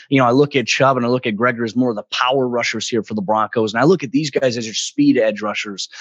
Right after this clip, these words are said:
Uh, so I think that's really, if I had to project today, maybe how Nick Bonito is gonna fit into the fray here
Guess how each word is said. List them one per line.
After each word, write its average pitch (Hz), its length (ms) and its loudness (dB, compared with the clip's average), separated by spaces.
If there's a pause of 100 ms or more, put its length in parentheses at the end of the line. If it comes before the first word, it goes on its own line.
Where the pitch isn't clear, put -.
(160)
Uh, 139 220 4
so 165 140 4
I 147 40 6
think 208 220 4
that's 180 260 2
really, 170 280 4
if 139 180 -2
I 147 140 4
had 160 80 -2
to 139 60 -6
project 135 340 -2
today, 127 180 2
maybe 131 200 4
how 120 120 0
Nick 120 300 0
Bonito 120 280 0
is 113 80 -4
gonna 110 160 -6
fit 123 280 -6
into 127 160 -2
the 101 60 -10
fray 139 280 0
here 113 320 -2